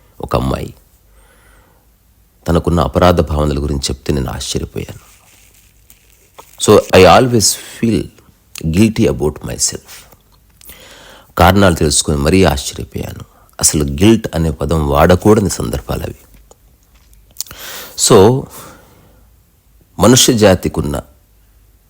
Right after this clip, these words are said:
మనుష్య జాతి మాత్రమే కలిగి ఉన్న, మనిషి మాత్రమే అనుభవించే మరొక అబద్ధపు ఎమోషన్ గిల్ట్. గిల్ట్ ఉందా అంటే ఉంది, కానీ ప్రతి చిన్న విషయానికి గిల్ట్ ఫీల్ అవ్వడం మాత్రం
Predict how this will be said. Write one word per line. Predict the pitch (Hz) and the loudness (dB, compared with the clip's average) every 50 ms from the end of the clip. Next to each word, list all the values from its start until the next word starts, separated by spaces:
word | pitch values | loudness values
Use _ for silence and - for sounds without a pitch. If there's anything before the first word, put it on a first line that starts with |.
| - _ _ - _ - - | -20 _ _ -20 _ 0 2
మనుష్య | 87 98 - - | 2 2 4 2
జాతి | 117 95 98 92 101 98 - 120 113 | 4 6 6 6 6 4 4 2 4
మాత్రమే | 92 87 82 85 82 - - 113 120 120 113 | 4 6 4 4 4 2 2 4 4 4 2
కలిగి | - - 80 78 76 73 | 2 0 0 0 0 -2
ఉన్న, | 67 64 64 - - - - - | -4 -6 -6 -8 -10 -10 -6 -2
మనిషి | 78 90 87 - - | 0 0 0 0 2
మాత్రమే | 98 90 87 80 - - 90 90 85 | 2 4 4 2 2 2 0 0 2
అనుభవించే | 78 78 71 76 73 65 - - - - - 69 | 0 0 -2 -4 -4 -6 -6 -6 -8 -6 -6 -4
మరొక | 69 71 71 73 78 92 104 110 107 - - 69 80 101 - - - - - - - - - - - - - - - - - - - - - - - - | -4 -4 -2 2 2 4 4 4 2 2 0 -2 -2 -2 -6 -12 -20 -20 -20 -20 -20 -20 -20 -20 -20 -20 -20 -20 -20 -20 -20 -18 -18 -18 -18 -14 -6 -4
అబద్ధపు | - 80 110 104 92 87 85 - | 0 2 2 2 2 0 -2 0
ఎమోషన్ | 82 73 80 85 80 - - - 73 | 0 -2 0 -2 -2 -2 -4 -4 -6
గిల్ట్. | 65 57 69 67 - - - - - - _ _ _ _ _ _ _ _ _ _ _ _ _ _ _ _ _ _ _ _ _ _ _ _ _ _ _ _ _ _ _ _ _ _ _ _ - - - | -8 -8 -8 -8 -8 -10 -12 -12 -14 -20 _ _ _ _ _ _ _ _ _ _ _ _ _ _ _ _ _ _ _ _ _ _ _ _ _ _ _ _ _ _ _ _ _ _ _ _ -12 -6 0
గిల్ట్ | 85 110 123 120 - 113 | 2 4 4 4 2 2
ఉందా | 95 101 104 104 110 120 123 - - - _ _ _ - | 2 4 4 6 6 6 4 4 0 -8 _ _ _ -6
అంటే | 92 92 - | -4 0 2
ఉంది, | 90 82 87 87 80 71 65 - - - _ _ _ _ _ _ _ _ _ _ - | 2 4 4 2 0 0 -4 -10 -12 -18 _ _ _ _ _ _ _ _ _ _ -2
కానీ | - 90 92 101 101 107 117 - - - - - - - - - - - - - - - - - | 2 4 4 6 4 4 2 0 -6 -12 -20 -20 -20 -20 -20 -20 -20 -20 -20 -20 -20 -18 -8 -2
ప్రతి | - 85 82 | -2 -2 -2
చిన్న | 92 - 107 110 117 120 | 0 0 2 4 4 4
విషయానికి | 120 117 110 - - 113 101 92 92 - 90 | 4 4 0 0 -2 -2 -2 -2 -2 -4 -4
గిల్ట్ | 80 82 82 90 90 90 - | -4 0 0 0 0 0 -4
ఫీల్ | - - - 78 76 | -8 -2 0 2 2
అవ్వడం | 73 69 69 71 67 | 4 2 2 0 -2
మాత్రం | 65 62 62 - - 69 | -2 -4 -4 -6 -8 -8